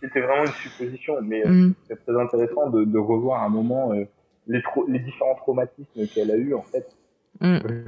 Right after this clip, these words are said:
Speaker 1: réexposés, euh, en pleine face,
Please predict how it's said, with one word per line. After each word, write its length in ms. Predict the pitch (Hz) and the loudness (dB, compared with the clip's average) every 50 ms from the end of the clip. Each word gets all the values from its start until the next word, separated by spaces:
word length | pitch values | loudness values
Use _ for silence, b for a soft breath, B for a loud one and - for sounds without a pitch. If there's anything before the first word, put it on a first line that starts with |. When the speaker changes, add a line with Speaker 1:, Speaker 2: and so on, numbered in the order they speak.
| 107 107 107 117 | -8 -4 -2 0
Speaker 1:
réexposés, 880 | 123 127 127 - - - - 117 113 113 127 135 139 131 117 110 110 107 | 0 0 0 -2 -8 -6 -2 -2 0 2 2 2 4 4 4 4 4 2
euh, 540 | 101 98 98 98 95 95 92 92 92 92 90 - _ - 90 90 | 2 0 0 0 0 -2 -2 -2 -2 -2 -4 -6 _ -14 -12 -10
en 60 | 95 98 | -10 -6
pleine 220 | - - 110 117 - | -4 -2 -2 0 0
face, 140 | - 160 156 | 0 -2 -2